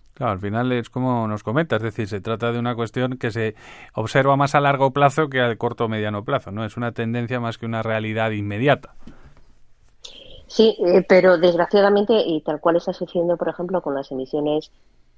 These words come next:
Speaker 2: em, de, em, eh, de efecto inver-, eh, el efecto in-, invernadero, em,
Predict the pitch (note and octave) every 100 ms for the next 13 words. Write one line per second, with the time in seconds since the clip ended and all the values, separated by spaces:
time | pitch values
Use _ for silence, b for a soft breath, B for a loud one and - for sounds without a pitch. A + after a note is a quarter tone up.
0 | _ - E3 D#3+ D#3 D3+ C#3+ C#3+ C#3 -
1 | C#3 D3+ C#3+ C#3+ C#3 C#3 C3+ B2 - D3
2 | C#3 C3+ C3+ C#3+ - - D#3 D3+ C#3+ C#3+
3 | - D3+ C#3+ C#3 C3+ C#3+ C#3 C#3 E3 -
4 | D#3 D3+ C#3+ D#3 D3+ D3 C#3+ D3 F3 G#3
5 | B B B - F3+ E3 D#3+ D#3+